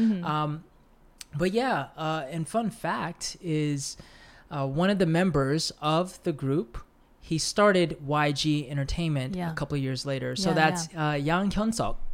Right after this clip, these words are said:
Speaker 1: He has a huge influence on the music scene today.
Speaker 2: Exactly. So, uh, one of the big three music companies
Speaker 1: Mm.
Speaker 2: he started,
Speaker 1: Mm.
Speaker 2: and,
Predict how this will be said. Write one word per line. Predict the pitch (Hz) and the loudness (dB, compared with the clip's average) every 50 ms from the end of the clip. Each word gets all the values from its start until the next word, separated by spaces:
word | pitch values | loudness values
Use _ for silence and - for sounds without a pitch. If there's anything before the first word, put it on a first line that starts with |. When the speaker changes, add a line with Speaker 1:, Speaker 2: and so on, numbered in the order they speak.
| - - | 0 0
Speaker 1:
He | - | 2
has | 226 226 214 | 2 2 2
a | 190 | -2
huge | 175 - 240 254 262 233 | -2 -2 0 0 2 2
influence | 240 220 220 - 226 208 196 196 - | 0 0 0 0 -2 -2 -2 -2 -2
on | 196 | -4
the | 190 185 | -4 -2
music | 185 190 185 180 175 - | -2 -4 -4 -6 -8 -12
scene | - - 175 | -10 -10 -8
today. | 175 - 160 | -6 -6 -6
Speaker 2:
Exactly. | 156 131 135 139 156 151 156 160 156 - - 139 131 127 123 | -4 -4 -2 0 0 0 0 0 -2 -4 -6 -6 -6 -6 -6
So, | 120 - - - 170 151 151 147 147 147 143 139 143 - - | -6 -4 0 2 2 4 4 4 2 2 2 0 -2 -4 -6
uh, | 165 151 147 147 143 | -4 -2 0 0 0
one | 139 143 151 165 185 | 0 0 2 2 2
of | 202 190 | 2 2
the | 160 165 139 139 - - - - _ - | 2 0 -2 -2 -12 -20 -20 -14 _ 2
big | - 185 190 185 - - - | 4 4 4 4 2 -4 -6
three | - 175 160 147 139 139 156 196 202 202 | -2 0 2 2 2 0 0 -4 -6 -6
music | 170 143 139 131 143 139 | -4 -4 -4 -4 -4 -4
companies | 139 143 139 131 - 143 143 151 170 175 | -4 -4 -4 -4 -4 -6 -4 -4 -2 0
Speaker 1:
Mm. | 214 208 196 | 0 2 2
Speaker 2:
he | 185 180 156 147 | 0 -2 -4 -6
started, | - - - 143 139 143 156 180 208 208 | -6 -4 -4 -2 -2 0 0 -2 -2 -2
Speaker 1:
Mm. | 143 | -2
Speaker 2:
and, | - 135 139 131 131 131 131 127 - - | -2 -2 0 -2 -2 -4 -6 -6 -8 -10